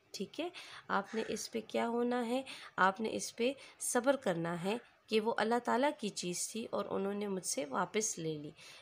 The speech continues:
इस पे मुझे खफा नहीं होना, ठीक है। इस पे मुझे साबित कदम रहना है, इस पे मुझे खफा नहीं होना, इस पे मैंने सब्र करना है। तो अल्लाह ताला क्या करता है? अल्लाह ताला वो आपकी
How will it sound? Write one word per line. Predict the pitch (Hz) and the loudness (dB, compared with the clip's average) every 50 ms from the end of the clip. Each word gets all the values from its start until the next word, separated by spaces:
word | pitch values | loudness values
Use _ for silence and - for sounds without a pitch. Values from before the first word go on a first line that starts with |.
| - - | -6 -4
इस | 220 214 | -4 -4
पे | - - 247 | -2 -2 0
मुझे | 240 226 220 226 254 | 0 2 2 0 0
खफा | - - 233 220 - 262 254 | -2 -2 -6 -4 0 0 2
नहीं | 254 247 240 240 269 269 254 | 4 4 4 4 4 4 4
होना, | 220 185 160 156 151 135 - - - _ _ - _ _ _ _ - | 4 4 2 0 -2 -6 -12 -16 -20 _ _ -20 _ _ _ _ -14
ठीक | - - 214 - - | -8 -8 -8 -4 -2
है। | 320 359 359 - - - - - - - | -2 -2 -2 -4 -14 -20 -20 -14 -4 -2
इस | 214 214 - - - | -2 -2 -2 -2 2
पे | 247 247 269 262 - - - - - | 2 2 2 2 -2 -16 -20 -12 -6
मुझे | 190 196 196 196 233 240 | -2 -2 0 0 0 -2
साबित | 240 - 220 196 196 190 247 262 - - | 0 2 4 4 4 4 2 -2 0 2
कदम | 220 202 170 185 175 175 | 2 4 4 4 4 2
रहना | 170 170 165 170 170 175 | 2 0 0 -2 -2 -2
है, | 175 180 196 208 | -2 -2 -2 -2
इस | - - 208 - | 0 -2 -4 -4
पे | - - 226 | -4 -4 -2
मुझे | 214 208 190 214 214 | -2 0 -2 -2 -4
खफा | - - - - - 240 240 | -6 -8 -12 -4 -2 0 2
नहीं | 226 202 190 190 185 175 170 | 2 2 2 2 0 0 0
होना, | 175 165 165 170 180 196 - 247 - - - 160 - - | -2 -2 0 0 -2 -2 -4 -8 -14 -16 -18 -16 -8 -8
इस | 214 202 | -8 -6
पे | - - 247 233 | 0 2 4 4
मैंने | 214 196 202 226 254 | 6 4 4 4 2
सब्र | 247 - 277 269 254 285 240 | 2 2 0 4 4 2 2
करना | - - 165 156 151 151 | 4 0 0 0 0 -4
है। | 156 151 151 160 - - - _ - - - - - - - _ - | -6 -6 -10 -14 -16 -18 -20 _ -20 -20 -20 -20 -20 -20 -18 _ -8
तो | - | -4
अल्लाह | - - 202 208 214 226 | 0 2 2 4 4 2
ताला | 220 - 226 226 247 240 | 4 4 4 4 4 2
क्या | 240 - 226 226 240 | 2 2 0 0 0
करता | - 247 240 - - 247 240 | -2 -4 -6 -4 -2 -2 0
है? | 233 240 240 | 2 2 0
अल्लाह | - - 196 196 196 | 0 0 -2 -2 -2
ताला | 196 - 202 196 196 196 214 220 | -2 -2 0 0 0 2 0 -2
वो | 214 190 202 202 208 - - - | -2 -4 -4 -6 -6 -6 -2 0
आपकी | 185 185 196 196 - - - - 220 226 | 0 0 0 -2 -8 -16 -8 -6 -6 -6